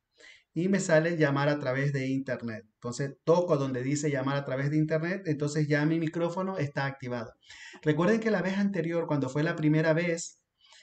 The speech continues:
tuve que concederles permiso al Zoom para que pueda hacer uso del micrófono de mi celular, de mi cámara y pueda tener acceso a las carpetas de imagen y de videos también. Ahora ya no me pregunta eso porque ya lo he hecho previamente.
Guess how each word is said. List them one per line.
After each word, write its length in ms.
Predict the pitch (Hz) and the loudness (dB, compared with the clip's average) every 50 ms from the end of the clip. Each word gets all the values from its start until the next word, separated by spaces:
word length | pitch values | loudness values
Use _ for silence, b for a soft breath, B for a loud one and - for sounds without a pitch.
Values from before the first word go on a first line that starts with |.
| b b b - | b b b 0
tuve 240 | - 147 151 160 | 4 6 6 6
que 140 | 151 170 156 | 6 4 0
concederles 480 | - 156 151 147 143 135 135 147 165 - | 2 2 2 2 2 0 0 0 0 0
permiso 420 | - 160 135 135 147 151 147 165 | 0 0 2 4 2 2 2 2
al 100 | 160 151 | -2 -2
Zoom 200 | 147 - 160 165 | 0 -2 -4 -2
para 180 | 165 170 160 151 | 0 0 0 0
que 120 | 143 135 | 0 -2
pueda 260 | - 139 139 147 147 | -2 -2 0 2 2
hacer 260 | 151 151 - 143 143 147 | 0 0 0 0 0 0
uso 220 | 156 151 160 156 | 0 2 2 2
del 160 | 151 151 151 | 4 4 2
micrófono 460 | 160 160 - 170 170 165 175 180 175 | 2 -2 -2 -4 -4 -2 -2 -4 -2
de 60 | 175 175 | -2 -2
mi 80 | 175 | -4
celular, 600 | 170 180 180 180 180 180 180 175 180 180 180 180 | -4 -4 -4 -2 -2 -2 -2 -2 -2 -4 -4 -4
de 180 | 147 143 151 156 | 0 2 2 2
mi 100 | 165 170 | 2 0
cámara 460 | - - 190 180 180 180 185 185 190 | -2 -2 -2 -2 -2 -2 -2 -4 -4
y 60 | 185 180 | -4 -2
pueda 220 | - 151 147 147 | 0 0 0 2
tener 240 | 147 151 147 147 147 | 2 0 0 0 0
acceso 640 | 151 147 143 - 160 156 160 156 180 185 214 226 - B B B B B B B B | -2 -4 -2 0 2 2 2 0 -2 -6 -6 -6 -10 B B B B B B B B
a 180 | - 147 143 147 | -2 0 4 4
las 180 | 156 165 156 - | 4 4 2 0
carpetas 580 | - 165 156 - - 165 165 156 165 175 165 | -2 -4 -4 -2 0 0 0 0 0 -2 0
de 100 | 156 151 | 0 0
imagen 580 | 143 139 143 143 147 151 151 165 165 160 160 156 | 2 2 0 2 2 2 0 0 -2 -2 0 0
y 40 | 147 | 0
de 120 | 135 131 | 0 0
videos 480 | 127 127 127 131 143 147 147 135 131 - | -4 -4 -4 -2 0 0 0 0 -2 -4
también. 460 | - 120 123 120 123 123 117 110 _ - | -6 -8 -6 -6 -6 -8 -10 -10 _ -6
Ahora 220 | 123 131 139 143 | -2 0 0 2
ya 180 | 143 143 143 143 | 2 2 4 4
no 80 | 151 | 4
me 120 | 147 147 139 | 4 4 2
pregunta 380 | 143 135 135 139 151 151 147 | 0 -2 0 2 2 2 2
eso 220 | 143 139 156 160 160 | 2 -2 -2 -4 -2
porque 300 | 160 147 139 - 135 131 | -2 -4 -2 -4 -6 -4
ya 160 | 127 123 127 | -4 -4 -2
lo 100 | 131 127 | -2 -2
he 80 | 131 | -4
hecho 220 | 131 135 - 135 - | -4 -4 -6 -8 -6
previamente. 680 | - 120 120 120 123 120 117 120 120 120 117 117 - | -6 -6 -6 -6 -6 -6 -6 -6 -6 -8 -10 -12 -16